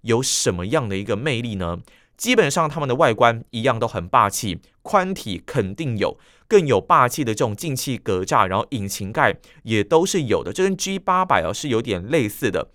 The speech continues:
那它呢也是换上了 B 字的厂徽，代表的呢是由 Brabus 操刀改装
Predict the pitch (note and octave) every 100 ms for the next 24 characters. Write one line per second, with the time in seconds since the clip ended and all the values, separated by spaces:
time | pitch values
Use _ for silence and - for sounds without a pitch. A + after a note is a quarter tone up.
0 | _ E3+ D#3+ D#3+ C#3+ G2 C#3+ B2+ D3 A#2+
1 | C#3 G#2+ F#2 F#2 D#3+ D3+ D3+ - D3+ G2+
2 | F#2 - F2+ F2+ A#2+ A#2 - - - _
3 | - G3+ C#3+ G#2 G#2 A2 A2 - C#3+ G#2+
4 | G#2+ C#3 D3 C3+ G2 - _ _ - D#3
5 | D3 C#3 C#3 - A2+ E2+ D#2+ B2 B2+